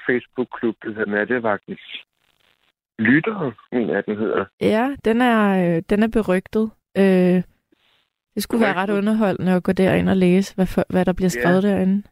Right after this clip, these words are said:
Speaker 2: Jeg har ikke selv været der.
Speaker 1: Men det kunne jeg sige til Julia, at det skulle hun gøre, og, øh, hun skrev en besked, og så lige tagge mig. Jeg hedder David. Øh, ja, jeg hedder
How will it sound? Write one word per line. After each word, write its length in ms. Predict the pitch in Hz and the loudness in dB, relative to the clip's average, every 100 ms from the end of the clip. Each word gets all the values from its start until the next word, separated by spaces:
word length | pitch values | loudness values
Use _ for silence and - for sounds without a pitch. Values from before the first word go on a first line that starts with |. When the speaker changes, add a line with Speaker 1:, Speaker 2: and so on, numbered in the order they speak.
| _ - | _ -2
Speaker 2:
Jeg 80 | 196 | -2
har 60 | |
ikke 120 | 208 | 0
selv 220 | - 202 202 | 0 0 2
været 260 | 185 190 | 2 2
der. 80 | 214 - _ _ _ _ _ _ _ - | -2 -6 _ _ _ _ _ _ _ -10
Speaker 1:
Men 340 | 117 107 104 | -6 -2 0
det 240 | 127 127 127 | 2 2 2
kunne 140 | 147 | -2
jeg 80 | 131 | 0
sige 120 | 135 | -2
til 140 | - 143 | 0 -2
Julia, 400 | 139 123 131 127 | -2 -2 -2 -2
at 100 | 123 | -2
det 100 | 135 | -4
skulle 200 | - 139 | -2 -2
hun 100 | 135 | -2
gøre, 400 | - 113 120 131 - | 0 0 0 -2 -6
og, 340 | - 120 113 107 | -2 0 2 2
øh, 380 | 104 98 98 95 - - - - - | 2 0 -2 -4 -12 -18 -18 -20 -6
hun 100 | 123 | -4
skrev 220 | - 139 | 0 -2
en 60 | 135 | 0
besked, 340 | 139 - 131 123 | -2 -2 -2 -2
og 100 | 120 | -6
så 60 | 131 | -4
lige 160 | 135 - | -4 -2
tagge 240 | 120 120 131 | -2 -2 -2
mig. 340 | 113 107 113 _ _ | -2 -2 -6 _ _
Jeg 80 | 120 | -6
hedder 220 | 123 - 98 | -4 -2 -2
David. 240 | 110 131 - _ _ - | -2 -6 -8 _ _ -6
Øh, 260 | 117 107 104 - | 0 0 -2 -4
ja, 80 | 85 | -4
jeg 220 | 82 | -2
hedder 120 | 104 | -2